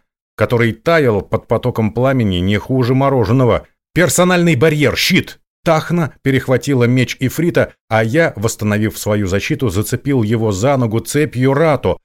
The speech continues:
и хорошенько дёрнул, заваливая на пол.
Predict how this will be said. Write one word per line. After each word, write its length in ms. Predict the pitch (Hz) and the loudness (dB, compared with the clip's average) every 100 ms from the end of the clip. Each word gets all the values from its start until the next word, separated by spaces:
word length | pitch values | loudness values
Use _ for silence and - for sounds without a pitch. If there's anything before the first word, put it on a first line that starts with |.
| _ | _
и 220 | 117 147 | 0 0
хорошенько 800 | - - 185 131 - 180 117 - | 0 -2 0 0 0 0 0 0
дёрнул, 500 | 87 87 117 78 69 - | 0 2 2 0 -6 -6
заваливая 600 | 85 95 110 104 98 98 | -2 0 2 2 2 2
на 160 | 113 | 0
пол. 220 | 92 78 | -2 -6